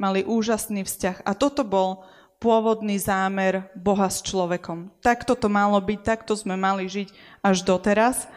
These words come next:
Vôbec sme nemali zakúšať nejaký strach, nejaké choroby,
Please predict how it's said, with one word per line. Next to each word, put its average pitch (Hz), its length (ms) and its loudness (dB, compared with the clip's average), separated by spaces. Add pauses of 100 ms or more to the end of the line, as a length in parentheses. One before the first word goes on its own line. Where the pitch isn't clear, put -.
(440)
Vôbec 226 320 4
sme 202 160 -2
nemali 202 400 0
zakúšať 190 720 -4
nejaký 175 480 -10
strach, 214 400 -4 (320)
nejaké 175 400 -12
choroby, 202 640 -2